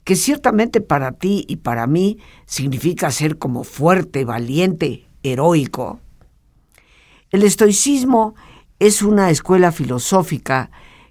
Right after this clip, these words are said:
que fue fundada por Zenón de Cilio en el año trescientos aproximadamente antes de Cristo.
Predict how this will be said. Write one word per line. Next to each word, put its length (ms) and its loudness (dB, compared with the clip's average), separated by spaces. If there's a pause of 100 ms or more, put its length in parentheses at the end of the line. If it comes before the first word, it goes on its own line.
que 140 0
fue 160 2
fundada 720 2 (460)
por 380 4
Zenón 680 4 (140)
de 220 0
Cilio 600 -2 (960)
en 140 2
el 120 4
año 260 2
trescientos 720 2
aproximadamente 1160 -2 (500)
antes 360 2
de 120 -4
Cristo. 520 -10